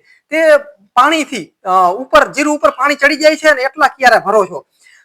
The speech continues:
તો ખાસ ખેડૂત ભાઈ ચેતી જાજો. ત્યાં, ત્યાં થોડીક વાર ભરાવા દઈ અને તે કિયા-, કિયારો જે છે તમારો જે છે તે તોડી નાખજો.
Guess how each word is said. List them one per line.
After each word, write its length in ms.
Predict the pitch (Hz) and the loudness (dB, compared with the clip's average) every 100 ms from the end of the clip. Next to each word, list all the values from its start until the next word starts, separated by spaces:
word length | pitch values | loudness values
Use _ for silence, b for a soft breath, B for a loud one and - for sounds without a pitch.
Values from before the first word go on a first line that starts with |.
| b | b
તો 80 | 233 | -14
ખાસ 360 | - 302 302 | -2 -2 -2
ખેડૂત 220 | - 302 269 | -2 -4 2
ભાઈ 160 | 277 | 0
ચેતી 260 | 254 277 233 | 0 -6 -4
જાજો. 280 | 240 262 247 | -4 -2 -4
ત્યાં, 340 | - 285 277 | -4 -2 -2
ત્યાં 260 | 269 277 - _ _ _ _ - | 0 0 0 _ _ _ _ -2
થોડીક 220 | 294 311 | 0 4
વાર 120 | 294 | 2
ભરાવા 380 | 240 277 277 247 | 4 4 6 6
દઈ 240 | 233 233 | 4 -2
અને 200 | 185 208 | -4 -10
તે 160 | 180 202 | -8 -8
કિયા-, 320 | - 233 226 | -6 -2 -2
કિયારો 440 | - 247 269 269 | -2 2 4 4
જે 140 | 254 226 | 2 -4
છે 120 | 214 | -8
તમારો 360 | 220 214 208 196 | -6 0 2 0
જે 140 | 190 | -4
છે 140 | 190 | -12
તે 380 | 151 _ _ 269 | -16 _ _ -10
તોડી 340 | 254 269 269 220 | -6 -4 -2 0
નાખજો. 420 | 175 151 147 | -2 -4 -12